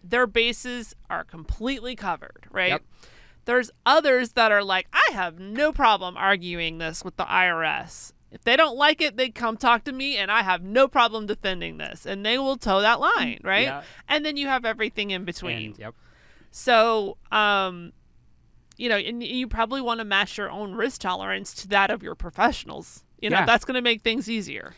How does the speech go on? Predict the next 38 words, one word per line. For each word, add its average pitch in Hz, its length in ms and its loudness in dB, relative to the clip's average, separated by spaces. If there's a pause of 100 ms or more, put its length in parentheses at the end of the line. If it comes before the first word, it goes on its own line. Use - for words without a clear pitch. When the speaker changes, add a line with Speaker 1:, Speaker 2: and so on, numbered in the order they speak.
Speaker 2:
So 240 220 2
ask 247 200 4
questions 226 600 0
around 165 380 2
that, 95 260 -4 (140)
you 143 120 -4
know? 139 300 0
I-, 170 120 0
Speaker 1:
Right. 185 260 4
Speaker 2:
If, - 60 -4
if 170 120 -2
there's 180 180 -2
something 190 320 -4
specific 208 540 -8
that - 120 -6
you 147 120 -6
wanted 170 300 -2
to 160 100 -2
accomplish, 139 600 -4
like, 117 240 -6
ask. - 580 -2
Speaker 1:
Yeah. 190 200 -2 (200)
Speaker 2:
"What 160 220 0
would 196 200 0
you 240 100 -2
do 208 300 -2
in 127 120 0
X 135 280 -6
Y 175 160 2
Z 175 180 -6
situation?" 175 840 -6 (280)
Speaker 1:
Yeah. 202 200 -4
Speaker 2:
We 196 380 -4
had 214 200 0
a 247 60 -4
conversation, 202 1040 -4
um, 160 440 4
about 147 600 2